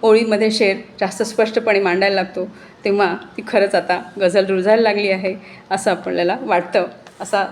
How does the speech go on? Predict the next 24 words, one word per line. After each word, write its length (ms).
हा 140
शेर 320
आसावरीताईंचा. 720
पुढचा 300
शेर 200
आहे 200
कुमुदिनीताई 540
मधाळे 380
यांचा. 260
"टाळ्या 360
असंख्य 400
पडल्या 460
हसऱ्या 320
बतावनीला, 600
टाळ्या 380
असंख्य 400
पडल्या 460
हसऱ्या 320
बतावनीला, 680
कसरत 460
कुणानं 320
दिसली 440
घायाळ 440
आतड्याची." 720